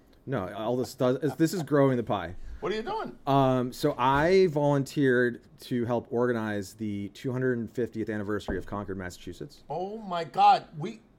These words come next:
Speaker 2: did we talk about this?
Speaker 1: I don't know.
Speaker 2: I'm involved in this.
Speaker 1: Are you?
Speaker 2: Oh my God. We gotta have to have a podcast about
Speaker 1: So
Speaker 2: this.
Speaker 1: I'm gonna do, yeah, Concord, past, present, future.
Speaker 2: How did you get, all right, we're gonna talk about this offline, 'cause
Speaker 1: Yeah.
Speaker 2: I actually am involved in this.
Speaker 1: Okay. So yeah, I'm doing that, and then, um,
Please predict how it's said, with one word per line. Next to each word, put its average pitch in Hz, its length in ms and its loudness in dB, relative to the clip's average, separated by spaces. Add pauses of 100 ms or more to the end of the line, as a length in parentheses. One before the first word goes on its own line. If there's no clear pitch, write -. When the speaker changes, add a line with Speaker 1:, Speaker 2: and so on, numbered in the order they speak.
(260)
Speaker 2:
did 180 120 -4
we 339 60 -14
talk 302 280 -14
about 196 220 -6
this? - 240 -16 (360)
Speaker 1:
I 110 40 -6
don't 113 100 -2
know. 107 240 -2 (140)
Speaker 2:
I'm 240 160 0
involved 247 480 2
in - 100 -4
this. - 320 -20
Speaker 1:
Are 104 160 -2
you? 190 220 4 (180)
Speaker 2:
Oh 190 80 -4
my 160 140 0
God. 127 240 -2
We 185 140 -2
gotta 196 200 -2
have 160 200 -2
to 170 40 -10
have 160 100 -10
a 170 60 -8
podcast 220 600 -6
about 120 200 -8
Speaker 1:
So 123 160 4
Speaker 2:
this. 120 60 6
Speaker 1:
I'm 123 180 2
gonna 127 160 0
do, 123 340 2
yeah, 110 140 2
Concord, 123 480 -2
past, 117 240 -2
present, 113 260 -2
future. 131 400 2
Speaker 2:
How 131 120 6
did 123 160 -10
you - 80 -14
get, - 240 -8 (120)
all 175 80 6
right, 151 120 4
we're 170 80 -8
gonna 185 180 -4
talk 156 160 -4
about 127 220 -6
this 120 120 -16
offline, 117 460 -8
'cause 120 160 -8
Speaker 1:
Yeah. 101 220 0
Speaker 2:
I 143 140 2
actually 156 360 2
am 135 120 -8
involved 135 360 0
in - 140 -18
this. - 320 -20
Speaker 1:
Okay. 131 300 2
So - 120 -2
yeah, 120 140 4
I'm 110 80 -2
doing 139 180 4
that, 131 300 4
and 120 100 0
then, 117 160 0
um, 101 420 -2